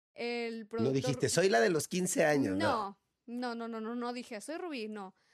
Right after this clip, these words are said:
Speaker 1: sea, yo entré y recuerdo que yo hasta hice el casting con el cubrebocas.
Speaker 2: <laughs>
Speaker 1: El, el,
Speaker 2: Órale.
Speaker 1: ajá, el di-, el, el productor, los maestros, todos los que estaban ahí,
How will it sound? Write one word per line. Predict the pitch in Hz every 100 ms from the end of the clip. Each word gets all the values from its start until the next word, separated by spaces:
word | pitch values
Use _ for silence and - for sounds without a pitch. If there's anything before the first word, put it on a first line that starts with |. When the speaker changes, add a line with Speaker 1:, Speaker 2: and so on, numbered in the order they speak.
| _
Speaker 1:
sea, | - 226
yo | 214
entré | 277 269 254 262 339 - _ _ _ _
y | - 233
recuerdo | 214 220 233 247
que | 247
yo | 226
hasta | 233 - 220
hice | 220 247
el | 220 208 202 190
casting | 185 208 208 220
con | 202
el | 190
cubrebocas. | 190 180 180 190 214 254 285 _ _ -
Speaker 2:
<laughs> | - 180 -
Speaker 1:
El, | 165 240 127
el, | 139 165 127 95
Speaker 2:
Órale. |
Speaker 1:
ajá, | 240 214 254 277
el | 233
di-, | 240
el, | - 226 220 214 214 202 _ _
el | 220 220 208
productor, | - 214 208 - 254 285
los | 294 233
maestros, | 220 190 247 - 254
todos | 262
los | 254
que | -
estaban | - 240 233
ahí, | 226 247